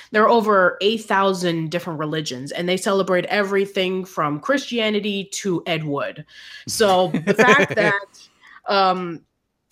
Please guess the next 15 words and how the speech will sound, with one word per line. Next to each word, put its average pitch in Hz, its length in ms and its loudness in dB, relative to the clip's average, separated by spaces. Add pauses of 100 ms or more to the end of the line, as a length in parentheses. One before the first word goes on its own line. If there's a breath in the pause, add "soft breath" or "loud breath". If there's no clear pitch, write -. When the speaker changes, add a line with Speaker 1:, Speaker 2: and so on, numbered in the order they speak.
(200)
Speaker 1:
you 220 80 2
know, 175 180 2
a - 140 -6
person 233 400 -2
who 202 560 -4
is 175 640 -6
not 202 260 -2
religious 160 540 -8
but 165 460 -4
is 165 280 -6
open 202 460 0
to - 240 -4
other 175 160 -4
people's 156 380 -8
religion, 147 580 -6